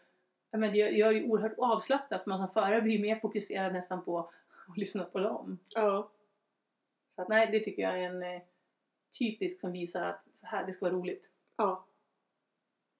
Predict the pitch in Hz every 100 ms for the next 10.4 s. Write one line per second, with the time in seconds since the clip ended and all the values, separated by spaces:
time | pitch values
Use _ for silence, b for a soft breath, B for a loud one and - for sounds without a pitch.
0 | _ - 202 190 180 - - - - 180
1 | 180 208 - - - - 240 262 143 202
2 | 98 - 220 185 - _ _ _ _ _
3 | _ _ _ _ _ _ _ _ _ -
4 | - 202 170 165 165 165 175 202 - _
5 | _ _ _ _ _ _ _ _ _ 226
6 | 226 226 220 220 220 220 220 208 214 214
7 | 202 196 - _ _ _ _ _ _ 196
8 | 190 202 202 214 247 214 208 196 196 185
9 | 190 185 - _ _ _ _ _ 226 -
10 | - 240 233